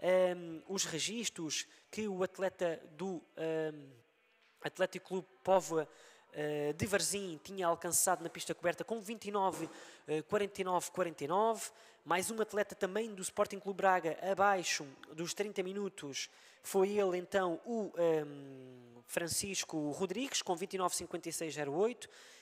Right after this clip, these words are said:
E o Luís Oliveira, também estes dois atletas seguiam ali, eh, perto, o atleta do São João da Madeira, um atleta que também vimos há cerca de duas semanas em competição no Grupo B do Campeonato Nacional de Clubes em Pista Coberta, com vinte e nove cinquenta e sete quarenta,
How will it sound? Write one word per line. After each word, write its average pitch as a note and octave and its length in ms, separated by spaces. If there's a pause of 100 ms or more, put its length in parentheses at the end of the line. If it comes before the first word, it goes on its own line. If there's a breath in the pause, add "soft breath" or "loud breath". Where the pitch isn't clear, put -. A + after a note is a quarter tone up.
(120)
E D4+ 60
o D4 40
Luís A#3 180
Oliveira, F#3+ 460
também E3 320
estes - 200
dois D#3+ 160
atletas E3+ 380
seguiam D#3+ 360
ali, D#3 220 (360 loud breath)
eh, C#3+ 200
perto, F#3+ 500 (120)
o C#3 240
atleta D3+ 320
do D3 100
São F3+ 180
João E3+ 120
da D#3+ 80
Madeira, D#3 400 (320 loud breath)
um C#3+ 60
atleta D3+ 260
que - 60
também D#3+ 240
vimos D3+ 320
há D3 60
cerca - 280
de C3 80
duas D#3+ 180
semanas D3+ 380
em D3+ 80
competição D3+ 600 (380 loud breath)
no D#3 240
Grupo E3 260
B F#3 140
do A3 80
Campeonato E3 380
Nacional D#3 260
de - 60
Clubes D#3 160
em D#3+ 60
Pista D3+ 260
Coberta, D#3+ 320
com A3 140
vinte A3+ 160
e G#3+ 40
nove G3 220
cinquenta F#3+ 380
e - 20
sete F3 380
quarenta, F3+ 580